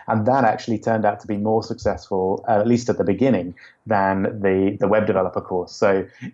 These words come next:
uh, the, a lot of these things, I think, really come down to timing. And the, the web developer course was, um, kind of the first of its kind, but the, the iPhone app developer course was, was particularly good because Apple released this new language and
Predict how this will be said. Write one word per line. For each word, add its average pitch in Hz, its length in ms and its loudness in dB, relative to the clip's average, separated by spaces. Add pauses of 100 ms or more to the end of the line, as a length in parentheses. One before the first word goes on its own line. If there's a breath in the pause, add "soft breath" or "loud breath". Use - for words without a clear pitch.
uh, 120 60 2
the, - 280 -2 (220)
a 135 80 2
lot 156 260 4
of 120 120 2
these 107 200 0
things, 104 220 -2
I 98 80 0
think, 110 260 -4
really 110 400 2
come 104 180 -4
down 95 220 0
to - 60 -12
timing. 98 480 -4
And 95 160 -4
the, 95 280 2 (100)
the 95 160 4
web 113 200 0
developer 104 300 0
course 104 360 -2
was, 95 240 -4 (440 loud breath)
um, 95 600 0
kind - 140 -6
of 87 80 -2
the - 60 -2
first - 400 0
of 95 80 0
its - 100 -6
kind, 95 520 -2
but - 180 -2
the, 95 320 2
the 101 240 2
iPhone 98 320 -2
app - 80 -8
developer 98 300 0
course 95 340 -4
was, 98 260 0 (280 loud breath)
was 113 120 0
particularly 117 640 0
good 98 240 0
because 110 460 0
Apple 98 300 -4
released 95 360 -8
this - 160 -12
new 101 140 -2
language 98 420 0
and 87 180 -6